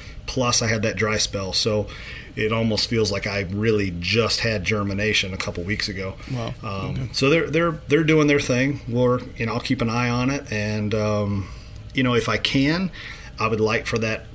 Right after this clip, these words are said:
Speaker 1: those two plots to stay bean plots, uh, but I may end up broadcasting, you know, a plot topper kind of a thing just in case.
Speaker 2: Right. Yeah. Gotta cover all,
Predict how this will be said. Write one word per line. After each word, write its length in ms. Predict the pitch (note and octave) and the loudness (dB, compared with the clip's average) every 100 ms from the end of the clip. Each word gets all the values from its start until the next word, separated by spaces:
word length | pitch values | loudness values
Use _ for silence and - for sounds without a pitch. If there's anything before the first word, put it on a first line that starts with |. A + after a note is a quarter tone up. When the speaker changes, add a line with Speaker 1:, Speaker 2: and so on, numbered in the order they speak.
| - | -4
Speaker 1:
those 200 | A#2 G2 | 0 2
two 220 | - B2+ | 2 2
plots 460 | - A#2 A2 - - | 2 -2 -2 0 -2
to 100 | G#2 | 2
stay 720 | - - - A2+ A#2 C3+ A#2+ - A2 | 2 2 2 2 4 2 0 -4 0
bean 280 | C3 D3 C#3 | 2 2 2
plots, 500 | D#3+ D#2+ - - - - - - - - | -2 -2 0 0 0 -6 -14 -14 -14 -6
uh, 320 | G#2+ G#2+ G#2+ | -2 0 0
but 160 | G2 A#2 | 2 4
I 60 | A#2 | 6
may 240 | A#2 A#2 | 6 6
end 120 | A2 | 4
up 140 | A2 A2 | 2 2
broadcasting, 880 | G#2 G#2 G#2+ G2+ - G#2+ G2+ F#2+ - - A#2+ | 2 2 0 0 -2 -2 -4 -6 -10 -8 -2
you 80 | |
know, 100 | G#2 G2 | 0 -2
a 60 | |
plot 320 | - A2 - | 0 0 0
topper 460 | - G2+ G2+ G2 F#2 - | -2 -2 -2 -4 -6 -8
kind 180 | - G#2+ | -6 -4
of 60 | G2+ | -4
a 40 | |
thing 380 | - G#2+ G#2+ G2+ | -4 -4 -4 -6
just 220 | - A#2 B2 | -2 -2 0
in 80 | |
case. 380 | A2+ B2+ - - - - B2 | -2 -4 -4 -8 -10 -10 -6
Speaker 2:
Right. 320 | A2 G#2+ C3 C3+ | -4 -4 -6 -8
Yeah. 240 | B2 A2+ A#2 C3+ | -6 -4 -4 -4
Gotta 180 | B2 | -4
cover 280 | A#2+ A#2+ A#2 | -2 -2 -2
all, 300 | A#2 A#2+ A#2 | -2 -2 -4